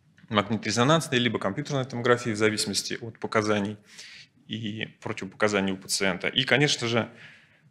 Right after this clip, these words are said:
остеосцинтиграфия, э, для поиска скелетных метастазов. Э, в современном, м, в современной возможности радионуклидной диагностики предлагают следующие инструменты для стадирования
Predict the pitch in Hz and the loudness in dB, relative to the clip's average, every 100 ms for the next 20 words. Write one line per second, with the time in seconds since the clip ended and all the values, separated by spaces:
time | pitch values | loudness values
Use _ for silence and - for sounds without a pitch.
0 | _ - 120 120 117 117 107 110 127 - | _ 0 2 2 0 -2 -2 4 4 6
1 | 165 151 135 - - - _ _ - 107 | 6 6 6 -2 -16 -20 _ _ -10 -10
2 | 101 110 117 117 135 - - 107 113 120 | -6 0 0 0 -2 -2 -6 0 0 0
3 | 113 101 104 - - 87 87 _ _ _ | -6 -6 -6 -6 -4 -6 -6 _ _ _
4 | _ - _ _ _ _ - - _ - | _ -20 _ _ _ _ -20 -20 _ -20
5 | _ _ _ - 117 107 104 - - 147 | _ _ _ 2 6 8 6 2 0 2
6 | 160 180 165 151 139 - - _ _ _ | 4 4 4 2 0 -6 -20 _ _ _
7 | _ _ _ _ _ _ _ _ - 107 | _ _ _ _ _ _ _ _ -12 -6
8 | 101 101 139 139 151 131 131 139 135 123 | -4 0 0 4 4 4 2 2 0 0
9 | 113 - 113 110 101 - 113 120 123 131 | -6 -4 -2 -2 -4 -10 0 2 2 -2
10 | 120 151 165 120 113 110 110 - - - | -4 -2 -2 0 0 2 -2 -4 -12 -10
11 | 101 - 110 107 113 143 139 135 131 120 | -10 -6 -6 -2 2 2 2 0 0 -2
12 | 120 117 123 120 135 139 113 104 104 110 | -6 -6 -8 -6 -4 -4 -6 -2 -2 -2
13 | - 104 113 131 127 117 110 107 | -2 -4 -2 0 0 0 0 -2